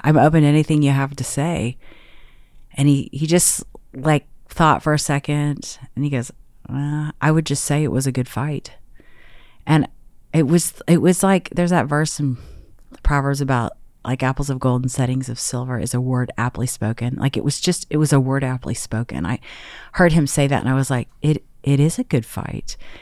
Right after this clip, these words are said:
I don't wanna pretend it's anything other than a fight. It's an utter fight." This is, I wrote a whole book about how the, the fact it's a fight, uh, but it's a good fight. And, and to hear someone give testimony to that, I also was thinking to myself,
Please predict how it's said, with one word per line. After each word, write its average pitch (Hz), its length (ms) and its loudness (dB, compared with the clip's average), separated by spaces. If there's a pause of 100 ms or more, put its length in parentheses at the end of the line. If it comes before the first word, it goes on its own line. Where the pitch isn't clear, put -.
(160)
I 160 100 4
don't 175 140 6
wanna 170 160 6
pretend 190 320 2
it's - 120 -4
anything 208 300 0
other 247 180 4
than 240 140 0
a 147 60 -4
fight. - 240 -4
It's - 160 -4
an 208 100 0 (140)
utter 214 240 0
fight." - 400 -4
This 165 140 0
is, - 40 -4
I - 140 2
wrote 208 160 4
a 202 40 4
whole 233 120 2
book - 220 0
about 170 200 4
how 123 140 -2
the, - 140 -4 (140)
the 143 140 0
fact - 380 -4
it's 120 100 -6
a 98 60 -2
fight, - 440 -8 (720)
uh, - 60 -4 (220)
but 165 160 6
it's 160 160 2
a 135 40 2
good 160 220 2
fight. - 540 -10 (140)
And, 156 420 6 (340)
and 160 160 6
to 165 80 4
hear 185 220 4
someone 151 640 4 (160)
give 151 200 2
testimony 208 580 -2
to - 80 -8
that, 240 180 2
I 202 100 4
also 220 320 0
was 226 140 2
thinking 190 320 -2
to 208 80 -4
myself, 202 480 -6